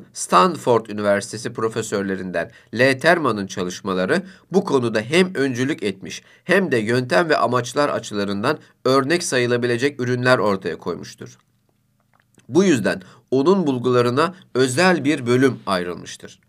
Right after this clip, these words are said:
Bir, üç, sekizinci sınıflardaki sekiz on altı yaşları arasında olan iki yüz elli bin çevresinde çocuk ve genci taramıştır.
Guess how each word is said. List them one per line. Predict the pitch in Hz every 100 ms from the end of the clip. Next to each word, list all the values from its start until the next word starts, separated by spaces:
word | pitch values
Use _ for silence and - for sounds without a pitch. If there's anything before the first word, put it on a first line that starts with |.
| _ _ _ _ 135
Bir, | 147 - - _ _ - _ _ 190
üç, | 226 220 - _
sekizinci | - 160 160 147 165 156
sınıflardaki | 170 135 123 120 110 104 95 92 - _ -
sekiz | - 127 170 185 185
on | 196
altı | 156 131 139
yaşları | 131 131 131 143
arasında | 123 120 120 127 123
olan | 120 104 90 - _
iki | 117 117 147
yüz | 147 160
elli | 165 202
bin | 170 139
çevresinde | 143 127 135 127 127 123
çocuk | 123 131 135 -
ve | 151
genci | 120 123 117 123
taramıştır. | 110 95 - - -